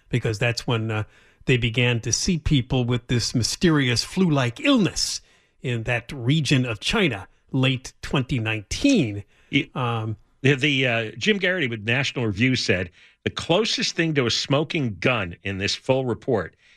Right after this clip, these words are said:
Speaker 2: is evidence that researchers with the Wuhan Institute of Virology began working on a vaccine against covid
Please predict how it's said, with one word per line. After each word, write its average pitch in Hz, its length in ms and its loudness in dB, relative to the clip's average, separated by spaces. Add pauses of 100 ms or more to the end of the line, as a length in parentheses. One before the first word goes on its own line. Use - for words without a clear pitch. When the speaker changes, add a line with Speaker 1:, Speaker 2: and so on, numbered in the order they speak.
(120)
Speaker 2:
is 104 240 -2
evidence 208 460 -2
that - 200 -4
researchers 135 960 -2
with 113 160 -2
the 104 100 2
Wuhan 160 600 0
Institute 143 680 0
of 95 140 -2
Virology 117 720 0 (420)
began 156 500 0
working 151 360 -2
on 131 140 0
a 120 40 0
vaccine 127 840 0 (280)
against 127 640 -2
covid 120 520 0